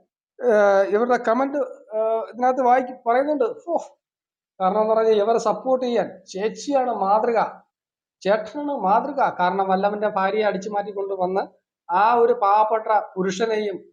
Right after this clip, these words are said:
ആ രണ്ട് മക്കളെയും വഞ്ചിച്ചിട്ടാണ് ഇവള് ഇവന്റെ കൂടെ ജീവിക്കുന്നത്. അതുപോലെ ഈ പരമ തെണ്ടിയോ സ്വന്തം കൊച്ചിന്റെ,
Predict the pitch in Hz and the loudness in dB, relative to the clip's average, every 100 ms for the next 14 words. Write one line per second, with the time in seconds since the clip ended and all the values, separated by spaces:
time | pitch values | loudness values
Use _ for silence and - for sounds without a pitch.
0 | _ _ - 170 175 190 214 190 185 185 | _ _ -8 -2 0 0 -2 0 -2 -2
1 | 233 233 240 196 190 190 185 - 190 185 | 0 2 2 0 0 -2 -6 -6 -2 0
2 | 175 170 190 180 160 180 190 175 151 156 | 0 -2 -2 -6 -6 -8 -10 -10 -12 -16
3 | 151 143 - _ _ _ _ _ 147 180 | -16 -18 -20 _ _ _ _ _ 0 2
4 | 208 220 208 226 - 196 214 240 220 214 | 2 2 2 0 0 0 2 0 0 -2
5 | 226 233 233 - _ _ _ _ _ _ | 0 0 0 -8 _ _ _ _ _ _
6 | _ 202 214 247 247 - 208 190 247 240 | _ 0 2 2 0 -4 -6 -4 0 2